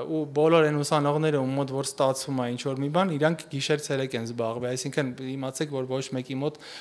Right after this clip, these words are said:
պ-, պրոսը տակ չի, ասենց ինքն իրան ուղղակի դասի գալով, չգիտեմ, ը, օրը երկու ժամ նստելով հասնել ինչ-որ մի արդյունքին։ Բոլորը քրտնաջան աշխատում են և, ասենք, իրանց նվիրում են, ը,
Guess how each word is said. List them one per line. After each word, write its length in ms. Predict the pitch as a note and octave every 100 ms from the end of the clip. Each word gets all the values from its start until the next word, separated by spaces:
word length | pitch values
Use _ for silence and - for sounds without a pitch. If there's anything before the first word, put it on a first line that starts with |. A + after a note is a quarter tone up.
| -
պ-, 240 | _ C3 B2+
պրոսը 400 | C#3+ C#3 C#3+ C3
տակ 240 | D3+ D3
չի, 180 | - C3
ասենց 320 | B2+ C3 B2+ C#3
ինքն 260 | C3+ -
իրան 240 | C3+ C3 B2+
ուղղակի 260 | B2+ C3
դասի 360 | B2+ B2+ - B2+
գալով, 380 | B2+ B2+ B2 -
չգիտեմ, 440 | B2 B2+ B2 A#2 - - - -
ը, 180 | - C3 B2+ B2 B2 B2 -
օրը 240 | C3+ C#3 C3+
երկու 340 | C3 C3 B2+
ժամ 200 | B2+ A#2+
նստելով 540 | A#2+ - C3+ D#3 D#3 - -
հասնել 520 | - B2 B2 - C#3+ B2+
ինչ-որ 300 | B2 C#3 C3+
մի 100 | C3
արդյունքին։ 600 | B2 B2+ C3 B2 B2 A#2
Բոլորը 400 | C#3 D3 D3+ D#3+
քրտնաջան 680 | D3+ - - C#3 C#3+ C#3
աշխատում 500 | B2+ - C3 C3+ B2+
են 160 | D#3+ D3
և, 240 | B2 B2 B2+
ասենք, 280 | - B2+
իրանց 240 | C3 D3 -
նվիրում 400 | B2 B2 C3 C#3+
են, 120 | D3 - - - - -
ը, 220 | - A#2+